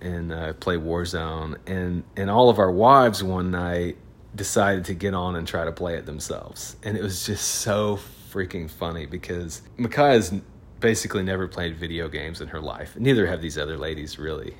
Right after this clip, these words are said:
Um, <laughs> it was, uh, Micaiah, Emily, and Melanie,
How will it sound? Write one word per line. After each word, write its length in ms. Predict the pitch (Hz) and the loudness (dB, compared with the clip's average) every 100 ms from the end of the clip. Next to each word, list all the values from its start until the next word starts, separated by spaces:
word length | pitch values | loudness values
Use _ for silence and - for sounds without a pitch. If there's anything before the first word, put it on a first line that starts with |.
| - 92 | -14 -10
Um, 400 | 90 85 82 - | -6 -6 -8 -10
<laughs> 80 | - | -8
it 220 | 90 85 | -6 -2
was, 280 | 127 95 - | -2 -2 -2
uh, 160 | 98 92 | 0 0
Micaiah, 680 | 95 - 110 113 113 107 - - - - - | -2 2 6 8 6 4 0 -12 -18 -10 0
Emily, 500 | 110 107 104 98 95 | 2 4 4 4 4
and 140 | 87 | 2
Melanie, 560 | 87 87 85 80 78 | 0 -2 -2 -6 -8